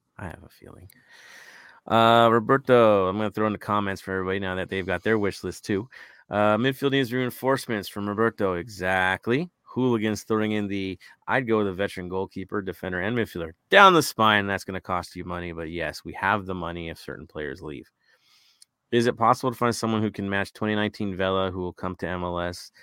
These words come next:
I feel like we need to measure our expectations to our future D P. There's only one Vela, twenty nineteen Vela. There's really, there's only one twenty nineteen Vela. That was an aberration, uh, because he never played like that before, and he hasn't played like that since. That was a crazy year.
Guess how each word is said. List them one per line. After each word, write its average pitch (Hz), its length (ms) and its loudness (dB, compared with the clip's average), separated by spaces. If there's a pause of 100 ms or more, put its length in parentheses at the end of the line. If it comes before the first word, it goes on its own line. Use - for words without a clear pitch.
(180)
I 95 60 -6
feel 107 160 -2
like 107 180 4
we 101 100 -2
need 98 220 -4
to - 80 -8
measure 95 320 -2
our 85 60 0
expectations - 800 -8
to 85 80 -12
our 82 60 -10
future - 300 -14
D 87 160 -10
P. - 160 -12 (1040)
There's 98 240 0
only 92 220 -2
one 82 260 -4
Vela, 71 320 -6
twenty 80 240 -10
nineteen 71 380 -10
Vela. 53 260 -10 (160)
There's 90 220 -6 (180)
really, 104 260 2
there's 104 200 4
only 117 180 6
one 95 300 0
twenty 101 200 -2
nineteen 90 360 -4
Vela. 85 200 0
That 82 220 0
was 101 160 0
an 98 100 -2
aberration, 87 800 -4 (380)
uh, 87 320 -4
because 92 300 -4
he 123 100 -2
never 147 220 4
played 139 180 4
like 139 140 6
that 135 100 4
before, 135 380 2
and 131 80 4
he 117 40 4
hasn't 107 220 2
played 107 140 0
like 101 160 2
that 90 180 0
since. - 420 -8 (640)
That 104 160 2
was 98 140 -4
a - 20 -4
crazy 92 360 -4
year. 85 180 -6